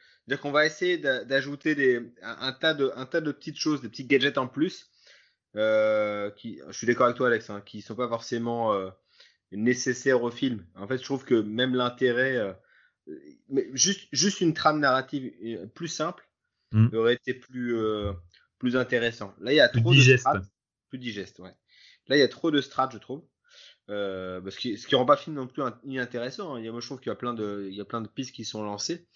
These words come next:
Speaker 1: mais justement, elles sont pas explorées jusqu'au bout. Parce qu'il y a trop de choses qui sont, euh, qui sont envoyées en l'air et puis qu'on, qu'on voit plus.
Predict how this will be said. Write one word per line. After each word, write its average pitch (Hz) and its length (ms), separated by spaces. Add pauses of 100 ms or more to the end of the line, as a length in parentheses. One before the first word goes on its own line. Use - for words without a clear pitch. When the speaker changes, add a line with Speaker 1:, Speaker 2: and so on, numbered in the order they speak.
(360)
Speaker 1:
mais 107 80
justement, 143 240
elles 147 80
sont 123 100
pas 139 140
explorées 131 420
jusqu'au 135 320
bout. 127 240 (540)
Parce - 80
qu'il 113 100
y 110 60
a 107 40
trop 147 280
de 143 100
choses 160 260
qui 127 140
sont, 120 380
euh, 101 420
qui - 160
sont 120 140
envoyées 117 400
en 113 120
l'air 135 280
et - 40
puis - 220
qu'on, 101 320
qu'on 107 220
voit 104 260
plus. 113 340